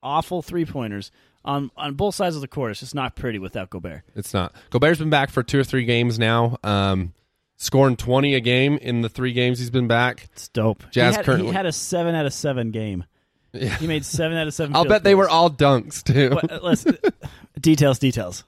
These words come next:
Speaker 1: <laughs>
Speaker 2: Jazz are up one at the end of the first quarter, by the way.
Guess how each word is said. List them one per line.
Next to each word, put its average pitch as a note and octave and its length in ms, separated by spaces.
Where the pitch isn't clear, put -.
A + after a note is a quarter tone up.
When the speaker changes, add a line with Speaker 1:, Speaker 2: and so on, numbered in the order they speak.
Speaker 1:
<laughs> - 1200
Speaker 2:
Jazz E3+ 320
are F3 80
up E3 120
one D3+ 320
at D3 220
the C#3 100
end C#3+ 100
of B2+ 60
the C3 40
first B2+ 300
quarter, B2 480
by A2+ 200
the A2+ 80
way. A#2 240